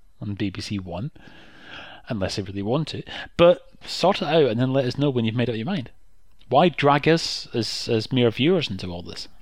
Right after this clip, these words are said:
Perhaps that's not really a very sensible way of viewing a sitcom, which you're not compelled to actually watch.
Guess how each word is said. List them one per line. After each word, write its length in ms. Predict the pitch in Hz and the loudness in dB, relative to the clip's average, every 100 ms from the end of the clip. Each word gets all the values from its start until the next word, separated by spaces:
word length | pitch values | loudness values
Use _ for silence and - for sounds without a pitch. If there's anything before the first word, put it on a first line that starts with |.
| - - - | -18 -18 -8
Perhaps 320 | - 185 240 - | 4 6 6 6
that's 220 | 160 - | 4 4
not 180 | 165 147 | 2 4
really 220 | 139 135 | 4 6
a 220 | 123 123 | 6 4
very 440 | 123 127 120 107 - - - - - | 4 6 6 4 -2 -18 -18 -16 -8
sensible 560 | - 143 139 - 127 | 2 4 4 4 2
way 160 | 113 120 | 4 4
of 100 | 104 | 4
viewing 300 | 117 120 107 | 2 2 0
a 60 | |
sitcom, 540 | 98 117 - 107 95 110 - 139 | -2 -4 -2 -4 -4 -6 -14 -4
which 240 | 123 120 | -2 2
you're 100 | 120 | 2
not 140 | 117 120 | 2 0
compelled 560 | 113 - - 107 110 | -2 -2 0 2 0
to 220 | - - 107 | -6 -6 -4
actually 280 | 104 - | -4 -2
watch. 480 | 104 107 - - - | -2 -2 -6 -12 -14